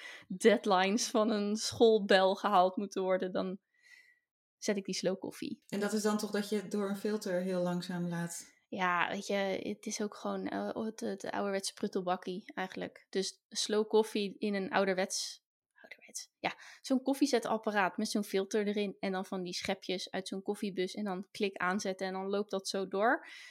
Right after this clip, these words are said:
Speaker 1: Eh, dat is, eh, dat, maar dan handmatig doen. Dus je gaat helemaal terug in de tijd. En, ehm, ik denk dat de generatie hier boven ons juist heel gelukkig is dat ze niet meer zo'n pruttelbakkie hoeven te wachten, maar dat ze gewoon een of andere Senseo-pad, woe,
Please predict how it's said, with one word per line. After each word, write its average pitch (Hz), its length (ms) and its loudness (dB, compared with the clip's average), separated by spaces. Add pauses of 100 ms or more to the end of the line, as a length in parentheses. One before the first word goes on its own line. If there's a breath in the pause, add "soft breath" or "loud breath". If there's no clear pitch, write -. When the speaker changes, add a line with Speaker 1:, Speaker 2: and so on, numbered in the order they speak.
(280 loud breath)
Speaker 1:
Eh, 208 320 0
dat 202 200 0
is, 208 360 -4
eh, 190 300 -2
dat, 208 300 0
maar 202 160 0
dan 196 160 0
handmatig 185 600 -4
doen. 202 340 -8 (100)
Dus 190 340 -4
je 196 100 -4
gaat 202 240 -2
helemaal 226 280 0
terug 220 260 0
in 208 80 -4
de 185 80 -8
tijd. 226 440 -2 (100)
En, 196 280 0
ehm, 190 380 -4
ik 208 180 -6
denk 196 220 2
dat 190 200 -2
de 196 140 -4
generatie 196 640 -2
hier 202 160 -2
boven 196 320 2
ons 196 220 -2
juist 202 320 0
heel 202 180 0
gelukkig 196 380 -2
is 190 200 -2
dat 196 140 -2
ze - 120 -2
niet 214 200 4
meer 233 120 4
zo'n 226 140 2
pruttelbakkie 233 640 4
hoeven 226 180 2
te 220 100 -4
wachten, 214 320 0
maar 196 80 -2
dat 196 160 -4
ze 220 60 -10
gewoon 196 360 -6
een 202 140 -6
of 208 100 -6
andere 190 240 -4
Senseo-pad, 208 880 -2
woe, 269 600 0